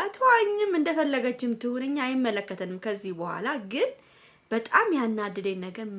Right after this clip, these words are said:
በጣም ያቃጠለኝ ነገር ምንድን ታውቃላችሁ? ለሩታ፣ ለሄርሜላ ወንድም ስልክ ተላከልኝ። የሄርሜላ ወንድም፣ የሄርሜላ ወንድም፣ እ፣ አሎ አለኝ።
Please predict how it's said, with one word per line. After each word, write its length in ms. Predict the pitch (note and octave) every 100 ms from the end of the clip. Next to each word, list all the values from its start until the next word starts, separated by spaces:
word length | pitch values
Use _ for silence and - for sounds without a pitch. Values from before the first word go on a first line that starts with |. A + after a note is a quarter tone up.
| F#3+ -
በጣም 420 | F3 F#3+ - C4 G#3
ያቃጠለኝ 540 | F#3+ - - - G3
ነገር 160 | G3+ G#3+
ምንድን 200 | A3 C4
ታውቃላችሁ? 520 | C4 B3+ C#4 C#4 A4+ A4+ - - _
ለሩታ፣ 480 | A3 A#3 A#3 A#3+ A#3+ A#3+ G3 F#3 F#3+
ለሄርሜላ 1080 | A3 G#3 E3+ - F#3 F#3+ G#3+ A3+ A#3 G#3+ G3
ወንድም 420 | F#3+ G#3+ G#3 A3 G#4+ - - -
ስልክ 260 | - B3 A#3
ተላከልኝ። 600 | A3 E3 E3+ - D#3 D#3+
የሄርሜላ 480 | E3 E3 D#3+ D#3+ D#3 D#3
ወንድም፣ 340 | D3+ D#3 - _ - - - - _
የሄርሜላ 460 | B3 D#4+ F4 F4 D#4
ወንድም፣ 340 | C#4+ C4 B3 A#3 A3 D#4 G#4+ - - _ -
እ፣ 100 | G3+ F#3+ E3+ D#3+ D3 A#2+ - F#3 -
አሎ 200 | A#3+ C4+ A#3
አለኝ። 340 | F#3 F#3+